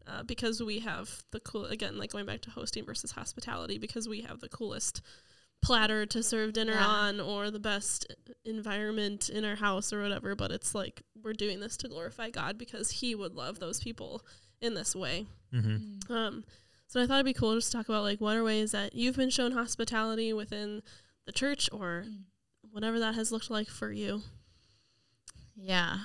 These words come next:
Speaker 2: I've had a unique experience with this. Um,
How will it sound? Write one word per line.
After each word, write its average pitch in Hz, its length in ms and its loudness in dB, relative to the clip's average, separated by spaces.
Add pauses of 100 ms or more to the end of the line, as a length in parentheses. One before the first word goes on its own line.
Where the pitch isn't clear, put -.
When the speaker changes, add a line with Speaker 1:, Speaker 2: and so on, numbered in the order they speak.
(140)
Speaker 2:
I've 220 220 4
had 220 160 4
a 196 100 4
unique 190 440 2
experience 170 720 0
with 196 180 -2
this. - 580 2 (100)
Um, 185 540 0